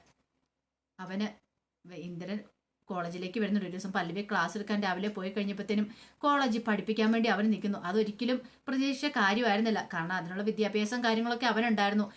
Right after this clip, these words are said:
അങ്ങനെ അവനും കോളേജിൽ പഠിപ്പിക്കാൻ കയറുവാണ് ഇന്ദ്രൻ. എന്തിനുള്ള പുറപ്പാടാണെന്ന് അറിയത്തില്ല. ഇനിയിപ്പോ പല്ലവിക്ക് വെല്ലുവിളിയായിട്ട് അവന് എത്തുന്നതാണോ, അതോ ഇനിയിപ്പോ അവന്റെ മനസ്സിൽ വേറെ എന്തെങ്കിലും ഉദ്ദേശം ഉണ്ടോ എന്ന് അറിയത്തില്ല. ഒരു പക്ഷേങ്കില് ഈ പറയുന്ന ഋതുവും ഇന്ദ്രനും തമ്മിൽ ഇനിയിപ്പോ ഒരു ബന്ധം ഉണ്ടായി അവര് തമ്മിൽ വിവാഹം കഴിക്കുമെന്നും പറയാൻ പറ്റില്ല.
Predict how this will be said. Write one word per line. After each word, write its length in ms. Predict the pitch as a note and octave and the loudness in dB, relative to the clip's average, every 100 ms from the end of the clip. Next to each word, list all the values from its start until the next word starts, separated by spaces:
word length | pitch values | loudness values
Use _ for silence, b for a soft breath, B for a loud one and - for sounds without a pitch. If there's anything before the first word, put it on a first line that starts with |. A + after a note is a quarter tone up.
| B B | B B
അങ്ങനെ 220 | D4 D4 | 4 6
അവനും 300 | A3+ G#3+ C4 | 4 4 2
കോളേജിൽ 380 | B3 F#3+ G3+ A#3 | 2 0 0 0
പഠിപ്പിക്കാൻ 520 | A3+ G3 G#3+ A3+ B3 | -2 0 0 0 2
കയറുവാണ് 380 | G#3 G#3+ G3+ - | 2 2 2 -2
ഇന്ദ്രൻ. 260 | F3 F#3 - | -8 -8 -8
എന്തിനുള്ള 440 | E3 E3 F#3 G3 | -8 -6 -4 -2
പുറപ്പാടാണെന്ന് 640 | A3 G#3 F#3+ G#3+ A3 A3 A3+ | 0 0 0 2 4 4 2
അറിയത്തില്ല. 440 | G#3 G#3+ G#3+ - B B | 2 2 2 0 B B
ഇനിയിപ്പോ 280 | G3 G3+ G#3+ G#3 | -6 -2 -2 0
പല്ലവിക്ക് 420 | F#3 F#3+ G#3+ A3+ | 0 0 -2 0
വെല്ലുവിളിയായിട്ട് 680 | G#3 G3 G3+ A3+ G#3+ A3+ A3 | -2 0 0 2 4 2 2
അവന് 180 | G#3 A3 | 2 0
എത്തുന്നതാണോ, 840 | - - F#3 G#3 A3 G3+ G#3 B B C4 | -2 -12 -6 0 2 4 2 B B 0
അതോ 160 | C#4+ | 2
ഇനിയിപ്പോ 260 | C4+ C4 C4+ | 4 2 2
അവന്റെ 200 | A#3+ B3+ | 2 2
മനസ്സിൽ 300 | A#3+ A3+ A#3+ | 2 2 0
വേറെ 220 | A3+ A3+ | 2 4
എന്തെങ്കിലും 260 | A3+ A3+ A#3+ | 4 2 2
ഉദ്ദേശം 320 | G3+ G3+ A#3 | 0 0 0
ഉണ്ടോ 140 | A3+ | 0
എന്ന് 120 | A3 | 0
അറിയത്തില്ല. 380 | G#3+ G3 G#3+ F3+ B B | 0 0 0 -2 B B
ഒരു 120 | F3 F#3+ | -8 -4
പക്ഷേങ്കില് 580 | G3 G3 G3+ G#3+ A#3 - - _ - | -4 -2 0 2 2 0 -6 _ -10
ഈ 140 | F3+ G#3+ | -8 -2
പറയുന്ന 380 | G3 G3+ A3 A3 B B - - _ _ - | 0 2 2 0 B B -20 -20 _ _ -2
ഋതുവും 440 | A3 G#3+ G#3+ B3+ - | 0 4 4 2 0
ഇന്ദ്രനും 360 | A3 G3+ A3 B3 | 0 2 2 4
തമ്മിൽ 360 | G#3+ A3 A#3 - B - | 4 4 4 0 B 0
ഇനിയിപ്പോ 340 | C4 C4 B3+ | 2 2 2
ഒരു 120 | A#3+ | 0
ബന്ധം 320 | B3 G#3+ G#3+ A#3 | 2 4 4 4
ഉണ്ടായി 220 | A3+ A#3+ | 4 2
അവര് 260 | G3 F#3+ | 0 0
തമ്മിൽ 200 | A3+ A#3 | 2 2
വിവാഹം 400 | A#3+ G#3+ G3+ A#3+ | 0 2 2 4
കഴിക്കുമെന്നും 360 | A#3 A3 A#3 B3 | 0 0 2 2
പറയാൻ 260 | G#3 G3 A3+ | 2 2 0
പറ്റില്ല. 400 | A3 G#3 E3 | 0 -2 -2